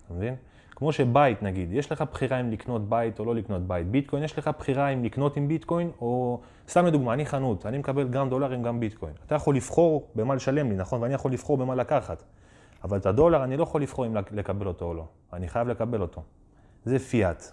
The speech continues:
הממשלה מכריחה אותי, יש עליי חוב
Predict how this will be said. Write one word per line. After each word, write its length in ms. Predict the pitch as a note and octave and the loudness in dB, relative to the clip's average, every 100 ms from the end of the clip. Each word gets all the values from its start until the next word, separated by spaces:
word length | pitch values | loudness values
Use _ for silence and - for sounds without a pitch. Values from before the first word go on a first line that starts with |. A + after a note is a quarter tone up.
| - | -12
הממשלה 680 | - G2+ G2 A2+ A#2 D3+ F#3 G3 - _ - | -2 0 2 4 6 6 4 -4 -16 _ -2
מכריחה 440 | G2+ - G#2 C3+ | 0 0 0 2
אותי, 360 | A#2 F#2+ F3 E3 F#2 | 2 2 0 0 0
יש 200 | C3 B2+ | 0 4
עליי 200 | A2+ G2+ | 2 2
חוב 360 | - D#3+ F3+ | 4 4 4